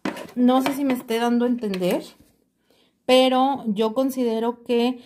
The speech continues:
si vas a hacerlo, bueno, te promociones, hagas algunos muestrarios y luego, pues, sí le comentes a tu clienta que tienes que hacerle una,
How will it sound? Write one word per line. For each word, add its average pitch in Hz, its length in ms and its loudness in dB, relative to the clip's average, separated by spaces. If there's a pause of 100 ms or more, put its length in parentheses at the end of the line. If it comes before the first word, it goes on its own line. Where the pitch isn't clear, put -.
(160)
si 247 320 -2
vas 233 320 2
a 262 100 -2
hacerlo, 240 800 0
bueno, 196 280 -4
te 190 100 -4
promociones, 202 880 0
hagas 214 320 0
algunos 208 380 0
muestrarios 262 720 0 (520)
y 285 200 0
luego, 269 720 2
pues, 220 220 -2
sí 240 140 -4
le 262 140 -2
comentes 226 360 -2
a 240 60 -6
tu 220 120 -8
clienta 214 440 -2
que 240 160 -2
tienes 254 340 0
que 254 120 -4
hacerle 233 480 0
una, 226 600 0